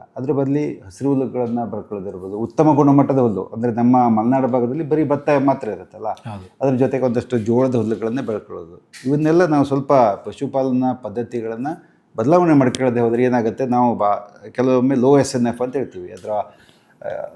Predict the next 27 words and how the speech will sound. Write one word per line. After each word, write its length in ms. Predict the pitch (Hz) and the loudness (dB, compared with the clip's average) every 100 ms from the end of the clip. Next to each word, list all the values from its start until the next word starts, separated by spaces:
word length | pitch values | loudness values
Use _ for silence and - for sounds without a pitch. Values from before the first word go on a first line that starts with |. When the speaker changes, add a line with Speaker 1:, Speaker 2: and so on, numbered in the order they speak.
| 98 | 0
Speaker 1:
solid 300 | 117 139 135 | 4 6 6
not 200 | 123 127 | 6 4
fat, 280 | - 123 104 - - | 4 2 2 -2 -6
ಅದು 160 | 123 | -4
ಬಹಳ 240 | 147 117 143 | 0 2 2
ಕಡಿಮೆ 320 | 131 135 156 | 4 4 4
ಬಂದ್ಬಿಡುತ್ತೆ 440 | 135 123 113 92 | 4 2 0 -2
ಮಲೆನಾಡು 380 | 92 104 117 113 | -6 -6 -6 -4
ಭಾಗದಲ್ಲಿ 800 | 104 104 104 107 135 147 - _ 110 | -4 -6 -6 -6 -6 -8 -12 _ -8
ನಮ್ಮ 200 | 110 113 | -4 -2
ಬಯಲುಸೀಮೆ 440 | 101 120 123 113 | 2 2 2 0
ಭಾಗಕ್ಕೆ 440 | 104 101 92 - 95 | -2 -4 -8 -14 -14
ಹೋಲಿಸಿದ್ರೆ. 540 | 90 - 85 - _ _ _ _ _ _ | -14 -16 -20 -20 _ _ _ _ _ _
ಆ, 40 | - 120 117 - 135 | 0 2 2 -2 0
ಅದು 160 | 127 | 4
ಒಂದು 640 | 139 127 131 131 127 113 117 | 6 6 6 4 4 2 -4
ಇದು. 240 | 98 107 | -4 -4
ಮತ್ತೆ 760 | - 117 127 165 127 123 - - _ _ - | -6 -4 -2 2 4 2 -4 -18 _ _ -2
ಈ 200 | 131 131 | 0 2
ಮಲೆನಾಡು 440 | 123 139 175 165 | 4 4 4 4
ಭಾಗದಲ್ಲಿ 400 | 143 135 135 131 | 4 4 4 4
ಇನ್ನೊಂದು 300 | 135 143 127 | 4 4 2
ಅಂದ್ರೆ 440 | 120 151 139 - _ _ 113 110 | 0 -2 -6 -12 _ _ -6 -2
ದೊಡ್ಡ 220 | 117 135 | 0 0
ಸಮಸ್ಯೆ 360 | 127 131 127 127 | 0 0 0 -2
ಅಂದ್ರೆ 140 | 131 | 0
ಉಣ್ಣೆಗಳದು. 580 | 143 156 127 95 85 - | 2 2 2 0 -4 -14